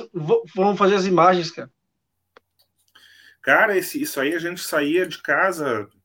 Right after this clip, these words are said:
Speaker 2: com o Júlio, né? Eu, o pessoal da banda, o Júlio, a gente saía tipo umas, umas onze da noite e ficava fazendo tomadas até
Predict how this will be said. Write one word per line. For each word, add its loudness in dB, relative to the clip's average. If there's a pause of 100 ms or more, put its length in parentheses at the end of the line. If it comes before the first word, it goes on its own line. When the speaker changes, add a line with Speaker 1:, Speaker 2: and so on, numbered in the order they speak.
(560)
Speaker 2:
com -8
o -4
Júlio, -4
né? -2
Eu, 0
o -6
pessoal -6
da -6
banda, -8
o -2
Júlio, -6
a -6
gente -12
saía -4
tipo -4
umas, -10
umas -8
onze -6
da -10
noite -6
e -14
ficava -6
fazendo -8
tomadas -6
até -4